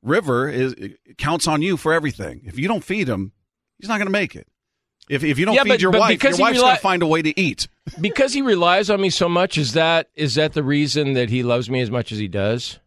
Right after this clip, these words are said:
Speaker 1: I think he, he'd love, that's what I just said in the beginning, is that it's unconditional. It, it, w-, it wouldn't matter if you fed him a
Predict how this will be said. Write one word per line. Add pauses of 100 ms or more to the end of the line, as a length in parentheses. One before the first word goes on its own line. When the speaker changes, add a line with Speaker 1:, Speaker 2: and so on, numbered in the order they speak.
(100)
Speaker 1:
I
think
he,
he'd
love,
that's
what
I
just
said
in
the
beginning,
is
that
it's
unconditional. (140)
It,
it,
w-,
it
wouldn't
matter (280)
if
you
fed
him
a